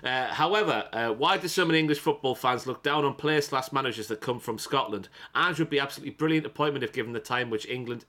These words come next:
which in England is impossible, and I've seen a lot of fans on Twitter turning their nose up at the thought of his appointment. Insert my nan could score forty in that pub league, et cetera, et cetera.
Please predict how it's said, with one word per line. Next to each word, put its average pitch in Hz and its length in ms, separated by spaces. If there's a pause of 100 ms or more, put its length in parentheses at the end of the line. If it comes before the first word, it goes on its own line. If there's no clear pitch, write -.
which 135 180
in 170 140
England 139 300
is 117 100
impossible, 127 560 (260)
and 113 100
I've 117 120
seen 131 160
a 131 40
lot 151 140
of 147 100
fans 135 340
on 113 100
Twitter 110 240
turning 131 320
their 123 100
nose 135 260
up 139 100
at - 40
the 110 80
thought 123 320 (240)
of 123 180
his 117 140
appointment. 107 500 (200)
Insert 151 500
my 131 160
nan 165 320
could 170 160
score 135 260
forty 165 460
in 139 60
that 165 240
pub 113 200
league, 127 300
et 104 140
cetera, 113 280
et - 80
cetera. 95 400